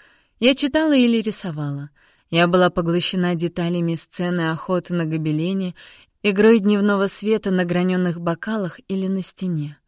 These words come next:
Мне нравилось, как в морозные дни лучи позднего солнца проникали сквозь щели жалюзи и отбрасывали на стену блик в форме ярко-белых косточек домино.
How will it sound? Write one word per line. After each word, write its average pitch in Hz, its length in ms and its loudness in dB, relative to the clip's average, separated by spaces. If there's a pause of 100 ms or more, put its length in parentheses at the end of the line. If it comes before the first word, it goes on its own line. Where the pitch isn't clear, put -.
(520)
Мне 220 160 6
нравилось, 240 520 6
как 180 220 -4
в 170 60 -2
морозные 196 580 0
дни 233 340 2 (280)
лучи 214 340 0
позднего 214 480 2
солнца 254 460 0
проникали 202 580 0
сквозь 196 320 -2
щели 208 340 -2
жалюзи 196 600 -2 (300)
и 180 80 2
отбрасывали 208 640 2
на 190 160 0
стену 196 420 -2
блик 202 420 -4 (280)
в - 80 -20
форме 208 440 4
ярко-белых 202 840 0
косточек 185 640 -4
домино. 151 580 -4